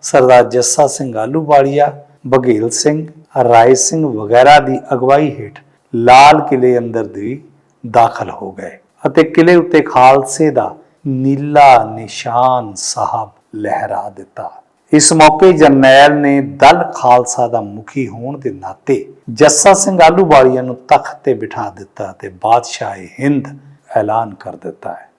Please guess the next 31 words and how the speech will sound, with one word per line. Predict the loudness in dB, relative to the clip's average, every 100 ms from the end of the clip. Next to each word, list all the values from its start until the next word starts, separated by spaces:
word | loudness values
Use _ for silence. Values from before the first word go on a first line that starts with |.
| 0
ਪਰ | 2 2 4
ਆਪ | 6 6 6 2
ਨੇ | 0 0 -2 -6 -18 _ -2
ਕਿਹਾ | 2 6 6 4 0
ਕਿ | -6
ਖਾਲਸੇ | -4 2 4 4 0 -4 -4
ਕੋਲੋਂ | -2 -2 -2 -8
ਸਰਬ | -10 -4 2 2 2 -8 -14 -4
ਉੱਚ | -4 -4 -18 _ -8 -6
ਅਕਾਲ | 0 2 2 -4
ਤਖਤ | -4 -6 -6 -14
ਹੈ, | -14 -16 _ _
ਇਸ | -10 -6
ਦੀ | -6
ਲੋੜ | -4 -6 -10
ਨਹੀਂ। | -14 -20 -20 _ _ 0
ਦੂਸਰਾ, | 4 4 4 4
ਇਸ | 2
ਤਖਤ | 0 2 0 -2 -4
ਤੇ | -2
ਬੈਠਣ | 2 0 0 0 4
ਵਾਲਿਆਂ | 6 6 2
ਨੇ | -2 -6
ਗੁਰੂ | -4 -2 -2
ਸਾਹਿਬਾਨ | -6 -10 -10 -10 -8 -4 -2 -2 -4 -16 _ _ -6
ਅਤੇ | -4 0 -2
ਸਿੱਖਾਂ | -2 -4 -6 -8 -6 -6
ਤੇ | -6 -14 -12
ਬਹੁਤ | -12 -10 -12 -14 _
ਜ਼ੁਲਮ | -20 -14 -10 -8 -8 -10 -12
ਢਾਏ। | -12